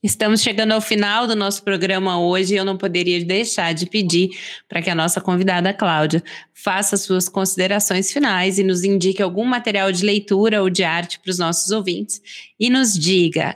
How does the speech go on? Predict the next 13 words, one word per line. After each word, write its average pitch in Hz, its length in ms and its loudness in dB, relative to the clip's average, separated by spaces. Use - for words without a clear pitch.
Cláudia, 156 560 -2
para 180 160 -2
você, 185 580 -2
o 185 120 -2
que 247 120 -2
são 220 220 0
as 196 100 2
cidades 165 460 0
de 180 140 2
fato? - 480 -8
Fique - 220 -8
à 180 40 -2
vontade. - 540 -6